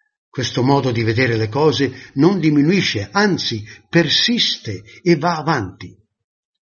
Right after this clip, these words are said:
Provateci. Se è veramente nel modo in cui l'ho descritto, non dovete cercare molto lontano. Guardate all'interno del vostro cuore. Questo cuore è fedele,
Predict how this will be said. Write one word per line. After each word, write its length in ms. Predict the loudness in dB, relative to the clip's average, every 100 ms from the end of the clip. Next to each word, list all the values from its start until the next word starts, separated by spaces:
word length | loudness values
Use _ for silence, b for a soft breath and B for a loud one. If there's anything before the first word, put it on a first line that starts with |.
| _
Provateci. 760 | -2 -2 -2 -6 -10 -10 -12 -16 _ _ _ _ _ _ _ _ _
Se 280 | -10 -2 0
è 140 | 0
veramente 580 | 0 -2 2 2 2 0
nel 220 | 0 0
modo 340 | 2 4 4 2
in 160 | -2
cui 200 | 0 0
l'ho 120 | 2
descritto, 920 | 0 -4 -4 -2 -2 -2 -6 -6 -10 _ _ _ 0
non 220 | 2 4
dovete 380 | 4 2 2 -2
cercare 540 | -4 -2 -2 0 0
molto 340 | 0 -2 -2
lontano. 800 | -4 -4 -6 -10 -12 -16 -20 _ _ _ _ _ _ _ _
Guardate 720 | -4 -4 -4 -2 -2 -2 -2
all'interno 960 | -2 -2 -4 -2 -2 -2 -4 -6 -8 B B
del 240 | -4 -2 0
vostro 460 | -2 -4 -6 -8
cuore. 560 | -6 -8 -10 -18 -20 _ _ _ _ _ _ _ _ _
Questo 380 | _ -8 -6 -6
cuore 800 | 0 0 2 -2 -4 -10 _ _
è 120 | -8
fedele, 800 | -8 -6 0 2 2 -2 -10 -14